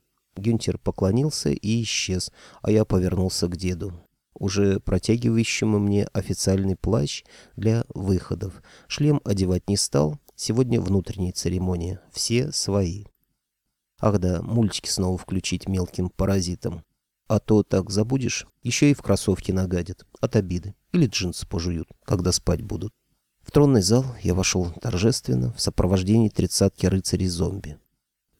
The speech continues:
Суровые ребята, надо сказать. Личные гвардии Кощея, перешедшие мне временно по наследству.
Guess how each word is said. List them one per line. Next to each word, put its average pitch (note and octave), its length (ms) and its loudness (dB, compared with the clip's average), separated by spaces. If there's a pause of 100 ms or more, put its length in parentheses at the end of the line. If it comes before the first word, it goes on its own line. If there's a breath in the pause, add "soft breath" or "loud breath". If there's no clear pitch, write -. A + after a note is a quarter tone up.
(120)
Суровые D3 520 4
ребята, F#2+ 520 -6
надо E2+ 280 -6
сказать. F2 540 -8 (320)
Личные B2+ 420 2
гвардии G#2+ 400 2
Кощея, F#2 520 0
перешедшие F#2+ 600 0
мне F#2+ 160 4
временно A#2 520 2
по G2 180 0
наследству. F#2 800 -2